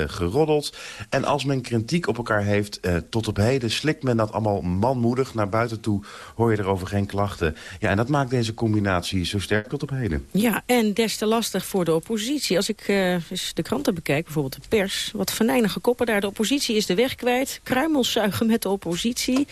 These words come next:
Speaker 2: Zitten die vandaag letterlijk en figuurlijk met de kater?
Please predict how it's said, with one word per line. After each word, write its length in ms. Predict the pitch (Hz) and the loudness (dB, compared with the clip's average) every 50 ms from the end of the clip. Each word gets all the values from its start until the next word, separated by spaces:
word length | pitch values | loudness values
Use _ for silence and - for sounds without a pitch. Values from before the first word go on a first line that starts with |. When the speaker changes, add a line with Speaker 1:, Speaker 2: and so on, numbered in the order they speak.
| - - - - - - - - | -6 -14 -12 -12 -12 -12 -12 -10
Speaker 2:
Zitten 280 | - - 254 247 - 233 | -4 -2 -2 0 0 0
die 140 | 240 240 226 | 0 2 2
vandaag 560 | 240 233 226 240 240 233 233 - - - - - | 2 4 4 4 2 2 0 -2 -6 -10 -12 -8
letterlijk 460 | - 190 254 262 - 247 226 220 - | -4 -2 -2 -2 -2 -4 -6 -4 -2
en 160 | - 214 208 | -2 -2 0
figuurlijk 380 | 196 202 - 233 220 202 202 202 | 0 0 0 2 2 2 2 0
met 120 | 196 190 | 0 -2
de 80 | - 185 | -2 -2
kater? 400 | - 196 - - - 247 269 | 0 0 0 0 -2 -4 -6